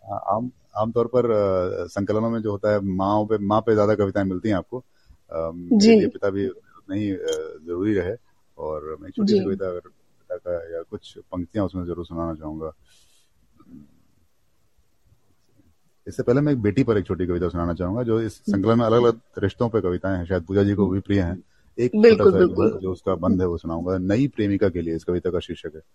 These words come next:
Speaker 2: जी।
Speaker 1: अ, संसार की सबसे मुलायम तस्वीर मेरे हाथ में है, बाईस प्रेमिकाओं का आकर्षण है उसमें, कोई आग्रह नहीं फिर भी। मैं रात भर उसके करवट बदलने का इंतजार करता हूँ।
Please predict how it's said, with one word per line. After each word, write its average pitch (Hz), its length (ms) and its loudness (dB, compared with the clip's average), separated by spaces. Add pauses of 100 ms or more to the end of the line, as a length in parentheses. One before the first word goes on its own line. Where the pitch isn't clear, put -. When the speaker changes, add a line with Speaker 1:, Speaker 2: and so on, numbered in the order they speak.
(460)
Speaker 2:
जी। 196 320 6
Speaker 1:
अ, 82 320 -6 (160)
संसार 110 460 2
की 135 100 -2
सबसे - 420 -4
मुलायम 107 560 4
तस्वीर 104 520 0
मेरे 87 200 0
हाथ 78 180 -2 (100)
में 82 100 -4
है, 120 180 -2 (1300)
बाईस 101 380 2
प्रेमिकाओं 101 500 -2
का 101 140 0
आकर्षण 90 420 0
है 85 120 -2
उसमें, 76 280 -8 (600)
कोई 113 220 0 (120)
आग्रह 98 320 0
नहीं 95 240 0
फिर 80 200 -8
भी। 76 180 -10 (880)
मैं 98 180 0
रात 98 260 4
भर 101 200 0
उसके 98 340 -2
करवट 98 340 0
बदलने 87 400 -2
का 92 120 -2
इंतजार 87 440 -2
करता 85 260 -4
हूँ। 95 220 -4